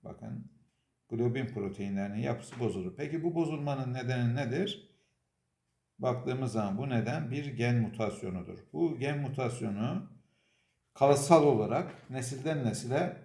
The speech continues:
aktarılabilmektedir ve bu mutasyonu ifade eden gen çekiniktir. Çekinik genlerle ne yapılıyor? Aktarılıyor. Şimdi bu bilg-, bilgileri değerlendirdiğimiz zaman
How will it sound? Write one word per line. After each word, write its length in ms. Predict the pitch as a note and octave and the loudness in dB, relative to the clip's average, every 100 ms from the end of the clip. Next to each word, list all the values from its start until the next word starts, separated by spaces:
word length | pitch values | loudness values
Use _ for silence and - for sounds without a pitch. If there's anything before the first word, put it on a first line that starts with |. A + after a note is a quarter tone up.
| - - | -12 -4
aktarılabilmektedir 1120 | C3 - A2+ A2 G2 G#2 G#2 G2 A2+ A2+ C#3 | -4 0 2 2 0 -2 -2 -4 -4 -2 0
ve 240 | A#2+ A2+ | 0 -2
bu 120 | C3+ | -2
mutasyonu 600 | B2+ B2 C3 B2+ B2+ A2+ | -2 -2 -2 -2 0 0
ifade 460 | A#2 A#2+ A#2+ A2+ A2 | -2 -4 0 2 2
eden 280 | G2 G2 G2 | -2 -2 -2
gen 400 | B2 F3 G3 - - _ _ | 0 0 -2 -8 -20 _ _
çekiniktir. 720 | - A2+ A#2 A#2 A#2 - - | -10 -4 -2 -2 -2 -12 -18
Çekinik 520 | - - - B2 C3 - | -12 -12 -6 -6 -6 -6
genlerle 520 | G#2 G2 F#2 G2 A2+ | -4 -4 -4 -4 -2
ne 40 | |
yapılıyor? 540 | A#2 G#2+ - - C#3 F3+ - - _ _ _ _ | -2 -2 -4 -2 -2 -4 -8 -20 _ _ _ _
Aktarılıyor. 600 | G3+ - G2 F2+ E2+ G#2 | -4 -2 -4 -4 -6 -10
Şimdi 440 | - F3 A2+ - - - _ | -8 -4 -4 -4 -14 -20 _
bu 120 | E3 D#3+ | -2 0
bilg-, 260 | E3 - - | 0 -2 -10
bilgileri 500 | D3 D3+ D3 C#3+ C#3 | -8 -2 4 4 4
değerlendirdiğimiz 720 | C#3+ C#3 C3+ C3+ B2+ B2 A2 | 4 4 2 0 0 0 0
zaman 300 | G2 F2+ F#2+ | 0 -4 -6